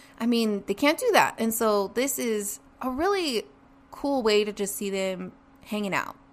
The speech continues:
doing things that they wanna do, figuring out how they're gonna spend <laughs> their time, 'cause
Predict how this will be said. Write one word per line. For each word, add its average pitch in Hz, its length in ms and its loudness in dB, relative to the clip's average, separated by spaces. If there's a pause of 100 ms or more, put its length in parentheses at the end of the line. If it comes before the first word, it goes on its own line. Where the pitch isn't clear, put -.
(140)
doing 226 260 -4
things 233 180 -2
that 226 120 -6
they 220 120 -2
wanna 214 240 -2
do, 185 460 -4 (580)
figuring 240 320 0
out 208 140 4
how 214 120 2
they're 208 160 -2
gonna 214 200 -2
spend 208 280 0
<laughs> - 0 -
their 277 140 8
time, 214 600 4
'cause 196 420 -6